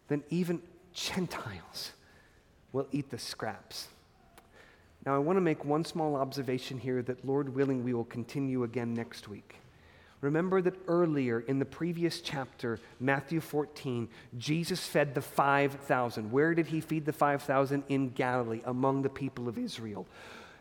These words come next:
In the next passage, Jesus is going to miraculously feed a crowd of people again. Where is he doing this? In Gentile territory. He's going to feed four thousand.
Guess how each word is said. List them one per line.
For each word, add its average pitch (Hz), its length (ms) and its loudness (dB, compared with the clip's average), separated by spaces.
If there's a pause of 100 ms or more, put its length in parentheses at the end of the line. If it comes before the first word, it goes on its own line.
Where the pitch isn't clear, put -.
(100)
In 147 120 2
the 147 100 4
next 170 500 2
passage, 135 520 -4
Jesus 190 460 2
is 175 80 -2
going 165 280 4
to 170 120 2
miraculously 165 1120 4
feed 165 460 0
a 139 80 4
crowd 160 400 6
of 147 120 2
people 160 300 2
again. 135 340 4
Where 139 220 8
is 185 120 4
he 196 80 0
doing 185 280 4
this? 190 260 4 (600)
In 147 220 4
Gentile 127 600 2
territory. 113 480 -4
He's 127 140 -4
going 151 140 0
to 143 40 2
feed 139 320 -4
four 143 520 0
thousand. 120 460 -6